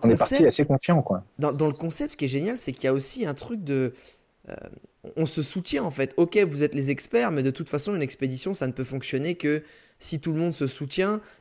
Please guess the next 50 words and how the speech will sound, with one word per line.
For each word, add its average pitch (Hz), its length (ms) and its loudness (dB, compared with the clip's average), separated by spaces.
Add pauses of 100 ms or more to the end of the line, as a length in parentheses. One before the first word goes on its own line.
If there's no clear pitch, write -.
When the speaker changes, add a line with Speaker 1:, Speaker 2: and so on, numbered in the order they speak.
Speaker 2:
et, 131 180 4
et 131 40 4
apporte 139 280 0
sa 135 80 0
pierre 135 220 -2
à 131 40 4
l'édifice. 147 420 -2
C'était - 140 -4
pas 135 140 0
là 139 80 2
que 139 160 -2
pour 139 220 -4
suivre 135 260 -8
le 165 60 2
guide, 190 240 -2
en 131 40 -4
fait, 120 120 -6
si - 120 -12
je - 60 -10
comprends 127 320 -6
bien. 127 180 -2 (1300)
Speaker 1:
Ah 113 80 6
bah 117 260 10
ouais, 139 140 8
c'est 113 140 2
clair. 135 320 6
En 107 120 4
fait, 139 240 2
euh, 110 240 8
l'idée, 120 320 8
c'est, 110 340 6 (400)
l'idée 113 220 8
à - 20 10
la 117 100 10
base 120 240 8
de, 107 280 6
vraiment 113 280 8
d'Explora, 117 440 6
c'était 107 240 6
même 110 280 8
de 101 60 8
self-guided 123 800 8
extreme - 340 6
expeditions, 113 520 6
donc 98 260 6
les 101 160 8
expés 127 540 6
extrêmes 120 360 4
sans 117 220 6
guide. 113 240 8